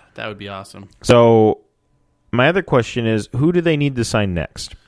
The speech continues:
Speaker 2: And I said, "M-, you can," <laughs> I said to you, You can name some W W E guys, but, like, not like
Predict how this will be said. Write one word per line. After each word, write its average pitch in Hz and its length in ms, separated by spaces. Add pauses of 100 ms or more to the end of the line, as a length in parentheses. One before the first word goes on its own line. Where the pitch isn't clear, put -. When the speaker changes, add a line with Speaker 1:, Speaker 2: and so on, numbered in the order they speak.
(120)
Speaker 2:
And 107 180
I 107 80
said, 110 320
"M-, 107 260
you 123 180
can," 117 300
<laughs> 90 380
I 113 100
said 117 280
to 120 100
you, 107 140
You 101 180
can 104 160
name 110 320
some 101 220
W 98 320
W 92 320
E 90 140
guys, 90 600
but, - 220 (320)
like, 85 260
not 85 240
like 76 360